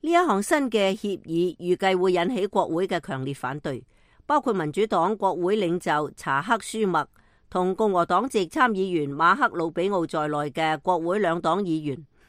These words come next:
一直敦促川普政府唔好放鬆對中興嘅制裁，因為佢哋認為中興案唔單止係貿易問題，而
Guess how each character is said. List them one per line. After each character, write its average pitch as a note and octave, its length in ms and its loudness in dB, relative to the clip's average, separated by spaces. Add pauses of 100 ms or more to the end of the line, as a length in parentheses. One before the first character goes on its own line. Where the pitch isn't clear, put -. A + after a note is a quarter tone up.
(100)
一 C4 140 -2
直 G#3+ 120 -4
敦 B3 280 0
促 A#3 200 -4
川 A#3+ 240 -2
普 G3+ 140 0
政 F3+ 220 0
府 E3 280 -2
唔 E3 180 -4
好 F3+ 120 0
放 G3+ 220 -2
鬆 A#3 200 -4
對 F#3+ 160 -2
中 A#3 200 -4
興 A3+ 180 -4
嘅 F3+ 120 -6
制 D3 220 -8
裁， C3 240 -10 (460)
因 D#4 160 -2
為 C4+ 80 2
佢 A#3+ 100 -4
哋 G#3+ 120 2
認 F#3+ 220 2
為 D3+ 180 0
中 F#3+ 200 -2
興 C4+ 280 0
案 F3+ 200 4 (100)
唔 D#3 100 -2
單 A#3+ 200 2
止 - 120 -4
係 G#3+ 160 -2
貿 D#3+ 180 2
易 D3 140 -4
問 D3 220 -4
題， C3 260 -10 (380)
而 E3 80 -8